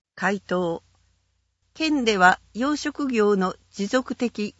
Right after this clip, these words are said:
かつ安定的な経営を図るため、国に対して飼料価格高騰の際の補填金の引き上げや、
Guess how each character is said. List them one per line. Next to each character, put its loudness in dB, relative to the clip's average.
か -4
つ -10
安 0
定 -2
的 -4
な 4
経 0
営 2
を 0
図 0
る -2
た 0
め、 -2
国 0
に 0
対 -2
し -12
て -4
飼 -8
料 0
価 -6
格 -2
高 0
騰 0
の -2
際 -4
の -6
補 -8
填 -2
金 -4
の -2
引 -6
き -4
上 2
げ 0
や、 -2